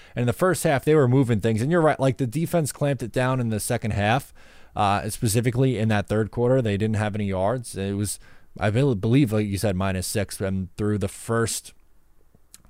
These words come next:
uh, half of the fourth quarter, I believe it was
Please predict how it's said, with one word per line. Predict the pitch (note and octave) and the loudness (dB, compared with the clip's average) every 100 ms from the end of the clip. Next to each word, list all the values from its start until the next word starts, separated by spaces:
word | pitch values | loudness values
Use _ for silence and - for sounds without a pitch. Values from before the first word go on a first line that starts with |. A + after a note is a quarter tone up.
| - - | -20 -8
uh, | F#2+ F2+ F2 E2+ D#2 - - | -2 -2 -2 -4 -6 -12 -4
half | C3 A#2 - | 0 2 0
of | B2 | -6
the | G2+ | -6
fourth | - A2 A2 | -4 -4 -4
quarter, | - F#2+ G2+ C3 - - - - - - - | -4 -4 -2 -2 -6 -20 -20 -20 -20 -20 -8
I | - | -4
believe | G#2 B2 C#3 B2 | 0 4 2 2
it | G#2+ | 0
was | G#2 F#2+ F2 - | 0 0 -4 -10